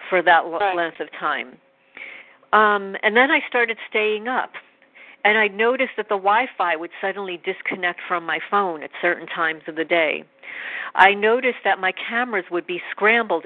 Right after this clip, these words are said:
Speaker 1: every time I left the house and returned. I had no Wi-Fi until I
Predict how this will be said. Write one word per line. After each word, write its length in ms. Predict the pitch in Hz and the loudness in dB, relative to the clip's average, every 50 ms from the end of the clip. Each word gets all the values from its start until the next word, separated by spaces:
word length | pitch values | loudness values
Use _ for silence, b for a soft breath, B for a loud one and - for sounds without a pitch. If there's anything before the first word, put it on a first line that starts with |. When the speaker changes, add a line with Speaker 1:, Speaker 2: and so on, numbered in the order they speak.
| - - | -2 0
Speaker 1:
every 360 | 202 196 190 - 220 220 214 | 0 0 0 0 -2 -2 -2
time 500 | - - 226 214 208 190 170 165 156 160 - | -4 -6 -4 -2 0 0 0 -2 -4 -2 2
I 180 | - 180 185 | 4 4 4
left 420 | 180 170 170 180 202 208 - - - | 2 2 0 0 0 0 -2 -2 -2
the 80 | 208 | -2
house 380 | 190 196 233 233 214 165 165 - - 160 | -2 0 0 2 2 0 0 -4 -8 -12
and 120 | 170 175 | -10 -10
returned. 800 | 170 170 170 - - - - - 294 226 165 147 143 143 160 160 - - B B B B B B B B B B B B B B B B B _ _ - | -10 -10 -8 -8 -6 -4 0 0 2 2 2 0 -2 -4 -8 -12 -18 -20 B B B B B B B B B B B B B B B B B _ _ 4
I 80 | 208 220 | 4 4
had 240 | 214 240 220 202 | 4 4 2 2
no 160 | 202 196 190 190 | 2 2 0 0
Wi-Fi 800 | 185 180 190 208 220 233 233 - - 135 123 123 110 92 - 78 - _ _ _ _ _ _ _ _ _ _ _ _ _ _ _ _ - | 2 2 2 2 2 0 -2 -4 -4 -4 -2 -2 -4 -4 -8 -12 -20 _ _ _ _ _ _ _ _ _ _ _ _ _ _ _ _ -10
until 400 | 190 185 - - 220 214 190 185 | -6 -4 -2 2 4 4 6 6
I 360 | 180 175 175 175 175 170 | 4 4 0 -4 -8 -12